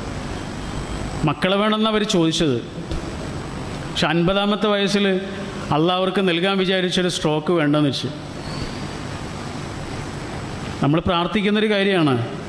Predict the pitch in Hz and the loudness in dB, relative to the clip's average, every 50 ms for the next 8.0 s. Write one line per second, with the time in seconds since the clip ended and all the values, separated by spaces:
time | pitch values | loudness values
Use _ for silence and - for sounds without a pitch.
0 | - - - - - - 156 143 151 170 175 180 190 196 185 175 185 175 175 156 | -8 -8 -6 -4 -2 0 2 2 2 2 4 2 2 2 2 2 2 2 2 2
1 | 151 151 151 151 139 123 131 147 165 160 156 147 156 160 160 185 185 175 165 156 | 4 4 4 4 4 4 4 4 4 4 4 2 0 0 2 2 2 2 4 4
2 | 160 160 156 151 151 165 143 127 131 123 117 117 - - - - - - - - | 4 4 2 2 2 0 0 2 2 0 0 0 -4 -8 -10 -10 -10 -8 -6 -6
3 | - - - - - - - - - - - - - 50 50 - - - - - | -6 -4 -4 -4 -4 -4 -6 -6 -6 -8 -8 -8 -8 -8 -8 -8 -8 -8 -6 -6
4 | - - - - - - - - - - - - - - 151 143 - 170 165 165 | -6 -6 -6 -6 -6 -8 -8 -8 -8 -6 -4 -4 -2 0 0 0 0 2 2 4
5 | 156 147 143 139 139 156 202 - - - - - - - - - - - - - | 4 4 4 4 4 2 2 0 -4 -10 -10 -8 -6 -6 -6 -6 -4 -6 -4 -4
6 | - - - - - - - - - - 156 156 170 175 185 175 170 165 180 208 | -4 -6 -6 -6 -6 -6 -6 -4 -2 0 2 2 4 4 4 4 2 2 2 2
7 | - - 190 202 185 202 196 185 180 170 156 143 - 160 147 131 - - - - | 2 2 2 2 4 4 4 4 4 2 2 2 2 2 2 2 0 -2 -4 -4